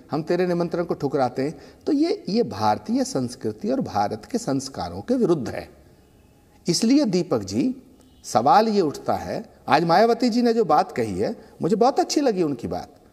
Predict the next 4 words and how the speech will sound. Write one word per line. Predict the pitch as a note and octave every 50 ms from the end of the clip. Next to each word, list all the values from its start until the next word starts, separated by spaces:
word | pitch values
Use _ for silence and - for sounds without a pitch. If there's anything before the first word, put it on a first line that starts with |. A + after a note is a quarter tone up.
| _ _ -
हालांकि | - - F2+ G2 A2+ C3+ C#3+ - A3
उनके | G#3 F3+ F3 F3+ F3 - G#3 G#3+ A3 G3
फैसले | G#3+ - - - - - A2+ A#2+ B2+ - - F3 G3+ G#3
से | G3+ - D3 C3+ C#3+ F3 G3 - -